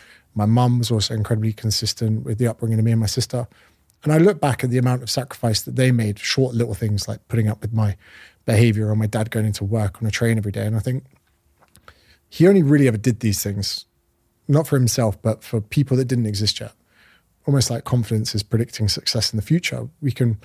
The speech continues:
create success in the future by doing these small things. So I think it's definitely stemmed from that, where it's not so much about me 'cause I'm happy now, but if I keep doing these things, I can create happiness for people further down the line. We talk about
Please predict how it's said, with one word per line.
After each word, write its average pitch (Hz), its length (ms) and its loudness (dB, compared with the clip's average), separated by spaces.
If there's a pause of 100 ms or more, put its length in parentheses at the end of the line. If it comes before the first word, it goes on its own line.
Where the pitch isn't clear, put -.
(160)
create 135 400 2
success - 400 -6
in 110 60 0
the 104 60 0
future 113 280 -6
by 113 120 -2
doing 123 240 2
these 113 120 0
small 113 220 -2
things. 113 340 -6 (440)
So - 100 0
I 156 40 4
think 180 120 6
it's 156 80 4
definitely 131 380 2 (180)
stemmed 117 400 2
from 113 160 2
that, 110 240 0
where 110 240 0 (960)
it's 120 100 0
not 156 160 6
so - 80 2
much 143 160 4
about 117 180 2
me 123 200 4
'cause - 140 -8
I'm 110 120 2
happy 107 240 -4
now, 120 240 -2 (300)
but 127 100 -2
if 110 80 0
I 131 60 4
keep 139 220 -2
doing 127 220 4
these 113 160 2
things, 127 280 0
I 120 80 0
can 120 140 -2
create 113 220 -2
happiness 107 340 -4
for 107 220 -4
people 104 340 -4
further 107 240 -2
down 107 160 -2
the 107 80 0
line. 110 200 0
We 110 60 0
talk 135 160 0
about 117 280 -2